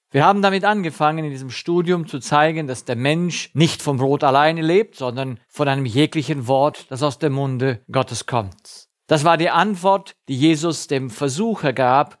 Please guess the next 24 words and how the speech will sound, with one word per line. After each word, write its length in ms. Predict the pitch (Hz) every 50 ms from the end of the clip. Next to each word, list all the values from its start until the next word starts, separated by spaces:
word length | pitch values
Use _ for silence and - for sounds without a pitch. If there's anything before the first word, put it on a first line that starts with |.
| _
in 140 | _ 160 160
der 120 | 165 175 160
Wüste, 580 | 220 262 240 208 - - - 139 151 147 - _
als 280 | - - 156 185 185 214
er 80 | 220
ihn 60 | 214
dazu 460 | 202 208 202 - - 202 202 190 196 _ -
bringen 540 | 139 165 196 254 247 202 151 131 117 104 101
wollte, 680 | 110 113 127 147 156 147 - - 220 233 208 156 - _ _ _
etwas 380 | - 175 175 160 185 175 - -
zu 100 | - 143
tun, 520 | 113 - 160 160 165 175 170 160 143 - - -
was 540 | 123 123 147 147 - - - - - - _ -
aus 200 | 135 147 139 -
der 120 | 160 156
Lüge 340 | 143 147 196 214 165 165 135
gekommen 440 | 131 117 - 135 131 123 123 117 107
wäre, 320 | 120 127 139 143 139 135
nämlich 520 | 123 135 147 160 160 170 165 - - - _
sich 280 | - 110 123 202 196 -
selbst 720 | - 190 160 135 131 123 - - - - - - - - _ _ _ _
Brot 440 | 160 123 131 135 147 131 131 - -
zu 280 | - - - - 143
machen. 320 | 131 127 110 - - 104